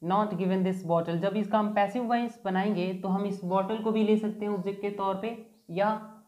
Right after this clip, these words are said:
हम subject को find out करने के लिए who का भी यूज़ कर सकते हैं, यानी कि who, who has not been, who has not been given,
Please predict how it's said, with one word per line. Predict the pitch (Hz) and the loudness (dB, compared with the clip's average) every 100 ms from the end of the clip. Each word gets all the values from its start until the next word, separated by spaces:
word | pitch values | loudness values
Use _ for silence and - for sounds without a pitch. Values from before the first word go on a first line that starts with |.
| _ _ 190 | _ _ -4
हम | 214 | -2
subject | 208 - 190 165 220 214 | -2 -2 0 2 0 0
को | 214 | -2
find | 202 202 202 | -2 0 0
out | 190 | -2
करने | 196 190 196 | -2 -2 -2
के | 202 | -2
लिए | 202 | 0
who | 170 180 | 0 0
का | 180 | 0
भी | 196 | 0
यूज़ | 202 196 | -2 -4
कर | 202 190 | -6 -6
सकते | 190 185 185 | -6 -6 -4
हैं, | 180 | -2
यानी | 185 190 | 0 0
कि | 202 196 | 0 0
who, | 170 196 220 - - - _ _ _ _ _ _ _ _ _ | 2 2 0 -2 -12 -20 _ _ _ _ _ _ _ _ _
who | 190 196 226 - - - _ _ 165 | -2 0 0 -4 -14 -20 _ _ -2
has | 170 175 175 - - - _ _ _ _ _ _ _ _ - | 2 2 0 -6 -16 -20 _ _ _ _ _ _ _ _ -6
not | 170 190 196 180 | 0 2 0 0
been, | 180 185 190 185 - - _ _ _ _ _ _ _ - | 0 2 0 -2 -8 -20 _ _ _ _ _ _ _ -4
who | 220 185 | 0 0
has | 196 180 | 0 0
not | 185 190 180 | 0 0 0
been | 190 175 | -2 0
given, | 170 165 175 | 0 0 -2